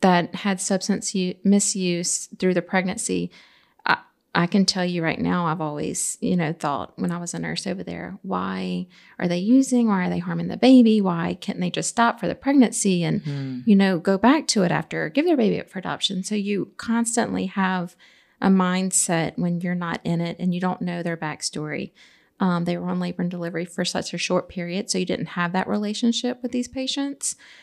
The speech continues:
Speaker 1: All you got was what they were using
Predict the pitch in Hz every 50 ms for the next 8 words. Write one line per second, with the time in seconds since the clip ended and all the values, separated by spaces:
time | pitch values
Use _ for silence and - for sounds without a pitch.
0 | - _ - - 196 202 202 196 202 185 190 185 180 175 - - 190 190 180 165
1 | 180 - - - - - _ _ _ _ _ _ _ _ _ _ _ - 233 185
2 | 190 190 190 - 185 185 180 175 180 175 175 165 180 170 170 - 180 175 175 170
3 | 170 170 170